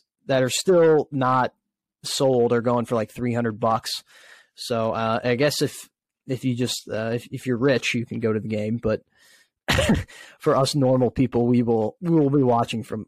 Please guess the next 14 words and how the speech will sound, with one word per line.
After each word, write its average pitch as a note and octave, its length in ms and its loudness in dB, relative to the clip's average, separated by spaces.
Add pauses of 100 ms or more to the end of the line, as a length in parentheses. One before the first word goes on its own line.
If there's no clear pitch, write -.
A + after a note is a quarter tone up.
from A2 180 -8
home A#2 420 -4
or D#3+ 320 4 (240)
just - 220 -6 (140)
following G#2+ 380 -2
along G#2+ 300 -4
and A2+ 160 -12
simply - 260 -10
not - 160 -8
watching, - 380 -6 (560)
like G#2+ 140 0
I G2+ 100 0
probably A2 320 2
will. G#2+ 260 4